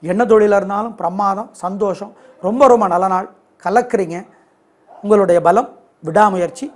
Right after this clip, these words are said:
பிடிவாதம், அது ஜெயிக்கும். நிதானம், அதுவும் ஜெயிக்கும். நல்ல குணங்களுமே நல்ல நாளா இருந்தா தான் ஜெயிக்கும், இல்லைன்னா ஜெயிக்காது.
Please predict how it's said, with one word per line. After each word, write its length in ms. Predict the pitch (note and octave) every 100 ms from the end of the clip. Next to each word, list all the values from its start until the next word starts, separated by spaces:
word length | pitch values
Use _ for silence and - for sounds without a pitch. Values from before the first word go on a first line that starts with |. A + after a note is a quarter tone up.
| _
பிடிவாதம், 540 | G3 F3+ F3+ D3+ B2 - _
அது 180 | G3 A3+
ஜெயிக்கும். 460 | F3+ D3 - - _ - - _ _ _ _ - _
நிதானம், 520 | F#3+ G#3 A3 F3 B2+ - _ _
அதுவும் 480 | G3+ C4+ C#4+ C#4+ - _ -
ஜெயிக்கும். 480 | D#3+ F3 - - - _ _ _ _ _ _ _ _ _
நல்ல 380 | E3+ F#3 C#4+ C4
குணங்களுமே 1000 | G#3+ G#3 F#3+ E3+ D3+ C3+ C3+ F3 - _ -
நல்ல 280 | F3 A#3+
நாளா 240 | C#4+ C4 B3
இருந்தா 200 | B3 A#3
தான் 160 | B3+
ஜெயிக்கும், 400 | F#3+ G#3 G3 - _ _ _ _ _ -
இல்லைன்னா 240 | B3 C4
ஜெயிக்காது. 380 | F#3+ F#3+ D3